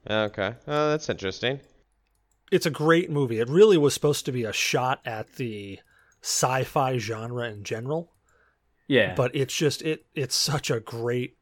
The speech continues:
Speaker 2: it's such a great play, such a great movie. Just, just whole nine yards. Just, just a good, good flick. Check it out. Actually, they did
Speaker 3: It's
Speaker 2: a
Speaker 3: a
Speaker 2: re-
Speaker 3: lot of, it's a lot of fun.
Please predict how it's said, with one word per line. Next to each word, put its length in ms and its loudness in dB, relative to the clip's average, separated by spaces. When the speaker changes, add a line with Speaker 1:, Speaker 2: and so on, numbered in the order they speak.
Speaker 2:
it's 120 -10
such 180 2
a 60 -6
great 300 -2
play, 260 -4
such 180 -10
a 60 -4
great 200 -4
movie. 260 -8
Just, 280 -8
just 280 -6
whole 180 -4
nine 220 -4
yards. 260 -12
Just, 300 -10
just 240 -8
a 40 -6
good, 260 -6
good 140 -6
flick. 260 -10
Check 180 -10
it 60 -6
out. 160 -14
Actually, 240 2
they 140 4
did 140 8
Speaker 3:
It's 80 6
Speaker 2:
a 20 4
Speaker 3:
a 40 4
Speaker 2:
re- 40 8
Speaker 3:
lot 100 8
of, 80 10
it's 160 2
a 60 4
lot 140 6
of 80 4
fun. 300 2